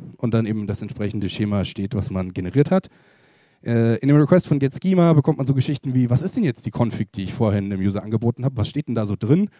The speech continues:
Vielleicht will ich in meinem Schema darauf schon reagieren, ne? Weil ich dann von mir schon mal mit der Datenbank rede und rausfinde, was ist denn da jetzt eigentlich drin gewesen?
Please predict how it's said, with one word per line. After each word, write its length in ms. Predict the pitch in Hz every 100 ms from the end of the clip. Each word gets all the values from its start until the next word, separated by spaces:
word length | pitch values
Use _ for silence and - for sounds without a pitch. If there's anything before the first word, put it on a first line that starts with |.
| _ _ -
Vielleicht 220 | 107 -
will 80 | 117
ich 80 |
in 60 | 123
meinem 140 | 107
Schema 260 | 98 127 117
darauf 300 | 104 104 -
schon 140 | 104
reagieren, 520 | 95 95 90 107 85 85
ne? 140 | 104
Weil 80 | 90
ich 60 |
dann 180 | 101 95 - _ _ -
von 120 | 120
mir 80 | 117
schon 140 | -
mal 80 | 104
mit 140 | 104 113
der 60 |
Datenbank 360 | 131 127 113 98
rede 220 | 139 131
und 100 | 113
rausfinde, 400 | 113 120 117 98
was 140 | 92 -
ist 120 | 143
denn 80 | 160
da 100 | 98
jetzt 180 | -
eigentlich 200 | 110 92
drin 200 | - 151
gewesen? 380 | 139 127 120 117